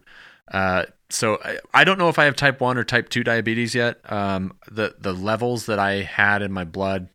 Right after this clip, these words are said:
would point more to type two. Um, but, uh,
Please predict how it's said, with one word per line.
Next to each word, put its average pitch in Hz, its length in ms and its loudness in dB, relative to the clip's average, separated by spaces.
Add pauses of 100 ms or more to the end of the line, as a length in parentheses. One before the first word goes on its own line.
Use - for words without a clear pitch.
(160)
would 98 220 -6
point 101 280 -4
more 98 200 -4
to 92 120 -10
type - 280 -8
two. 139 360 -4 (1000)
Um, 98 500 -2 (800)
but, 107 460 0
uh, 95 440 2